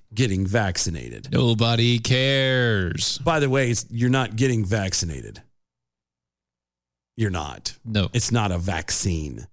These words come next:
Speaker 2: Yeah.
Speaker 1: Vaccine has the dead, uh,
Speaker 2: The, the dead or almost dead virus.
Speaker 1: dead virus in it, and they have not yet,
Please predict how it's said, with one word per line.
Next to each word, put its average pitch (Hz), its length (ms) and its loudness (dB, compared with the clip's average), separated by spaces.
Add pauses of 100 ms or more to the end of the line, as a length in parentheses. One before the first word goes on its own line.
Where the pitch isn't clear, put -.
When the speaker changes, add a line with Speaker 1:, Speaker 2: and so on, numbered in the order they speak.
Speaker 2:
Yeah. 92 200 -4 (360)
Speaker 1:
Vaccine 107 560 0
has 98 360 0 (160)
the 107 140 -4
dead, 92 460 -2 (580)
uh, 82 460 -2 (760)
Speaker 2:
The, 135 100 0
the 113 400 -2
dead 113 300 2
or 113 220 0
almost 104 420 2
dead 95 180 0
virus. 90 440 0
Speaker 1:
dead 139 280 0
virus 120 340 2
in 113 160 0
it, 95 140 -4
and 107 260 2
they 110 200 2
have 98 140 0
not 107 260 0
yet, 104 380 -4